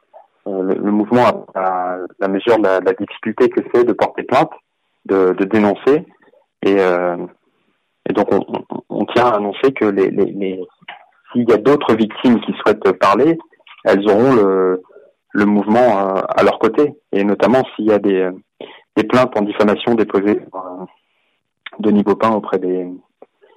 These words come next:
euh, des, des quatre, euh, parce qu'elles sont quatre à avoir, euh, rompu l'anonymat, euh,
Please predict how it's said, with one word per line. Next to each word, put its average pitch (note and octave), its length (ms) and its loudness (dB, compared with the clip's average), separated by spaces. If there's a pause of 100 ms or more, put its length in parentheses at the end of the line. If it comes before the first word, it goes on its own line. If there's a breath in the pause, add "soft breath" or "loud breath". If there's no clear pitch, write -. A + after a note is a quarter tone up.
(320 soft breath)
euh, F2+ 540 -4
des, F2 340 -6
des F#2+ 100 -8
quatre, - 360 -2
euh, F#2+ 220 2 (140)
parce - 120 -12
qu'elles - 120 -4
sont G2 120 -10
quatre A2 300 -2
à G#2 40 0
avoir, F#2+ 340 0
euh, F#2 80 -2 (260)
rompu A2 240 0
l'anonymat, A2 560 2 (560 soft breath)
euh, F#2+ 300 0